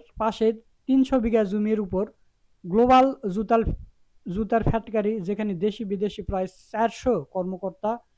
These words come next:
কর্মচারী শ্রমিক রয়েছে। এই ফ্যাক্টরিতে, উম, উৎপাদিত জুতা সারা বিশ্বে সরবরাহ করা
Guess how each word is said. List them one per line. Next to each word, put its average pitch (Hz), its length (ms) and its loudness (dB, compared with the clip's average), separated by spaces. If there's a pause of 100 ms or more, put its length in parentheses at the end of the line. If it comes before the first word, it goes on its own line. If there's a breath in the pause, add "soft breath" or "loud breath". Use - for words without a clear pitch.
(220)
কর্মচারী 196 520 -2
শ্রমিক 180 340 -4
রয়েছে। 139 320 -6 (1200)
এই 233 160 4
ফ্যাক্টরিতে, 254 800 4 (580)
উম, 220 260 -4
উৎপাদিত 220 440 -2
জুতা 214 540 0
সারা 214 440 -2 (340)
বিশ্বে 214 380 -2
সরবরাহ 185 460 -2
করা 180 200 -4